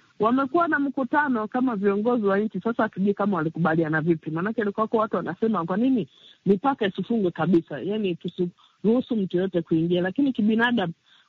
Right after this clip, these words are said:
utajikuta kuna mpaka mmoja, kwa mfano kama Busia, familia moja iko Uganda, nyingine iko Kenya. Sasa utafunga vipi? Utaachia vipi?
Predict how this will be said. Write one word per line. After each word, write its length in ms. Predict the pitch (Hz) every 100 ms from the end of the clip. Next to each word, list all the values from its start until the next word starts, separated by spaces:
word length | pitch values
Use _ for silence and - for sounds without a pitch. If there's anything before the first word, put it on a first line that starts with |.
| _
utajikuta 440 | 196 196 226 247 247
kuna 200 | 240 202
mpaka 360 | 190 202 196
mmoja, 340 | 190 226 233 196
kwa 140 | 185
mfano 300 | 180 233 214
kama 240 | 214 214 180
Busia, 340 | 180 - 202
familia 400 | 190 165 175 175
moja 240 | 202 214
iko 200 | 175 175
Uganda, 320 | 170 214 226 165
nyingine 360 | 160 170 170
iko 180 | 151 135
Kenya. 260 | 151 147 160
Sasa 200 | 208 214
utafunga 420 | 208 - 208 208
vipi? 240 | 214 196
Utaachia 500 | 170 180 180 180 196
vipi? 300 | 196 220 -